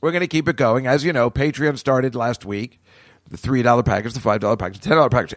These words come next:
And I will tell you, I made the tote bags. I know I was saying it as a joke, and I'm like, "Eh, you know what? I'm just gonna do it." So I think everybody who does the ten dollar package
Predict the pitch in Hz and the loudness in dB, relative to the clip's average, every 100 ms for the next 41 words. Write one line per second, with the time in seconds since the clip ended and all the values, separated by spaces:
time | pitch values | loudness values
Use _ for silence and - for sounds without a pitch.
0 | - 185 262 98 85 _ _ _ _ _ | -4 0 0 -2 -8 _ _ _ _ _
1 | _ 139 143 175 220 226 294 294 131 123 | _ -2 0 2 0 2 0 0 -2 -2
2 | 123 _ _ _ _ _ 175 190 196 240 | -6 _ _ _ _ _ 0 0 2 0
3 | 254 254 - 240 285 - 160 107 - - | 0 -4 0 0 0 0 0 0 -6 -20
4 | _ _ 165 220 262 240 - 196 214 254 | _ _ -2 0 0 0 0 2 2 2
5 | 240 220 151 165 208 277 - _ _ - | 0 0 0 2 2 0 -6 _ _ -4
6 | 233 294 392 311 440 285 415 415 466 427 | 0 2 0 0 -4 -2 0 2 2 2
7 | 427 359 466 294 415 339 98 _ _ _ | 0 0 0 2 2 2 -2 _ _ _
8 | _ _ - 208 208 208 - - 208 226 | _ _ -4 0 2 2 0 -2 -2 0
9 | 262 247 294 294 277 247 233 214 _ - | 0 0 0 0 2 2 0 -4 _ -20
10 | _ _ _ 170 196 202 196 226 247 240 | _ _ _ -2 0 0 0 0 2 2
11 | 220 233 247 175 | 2 2 0 -4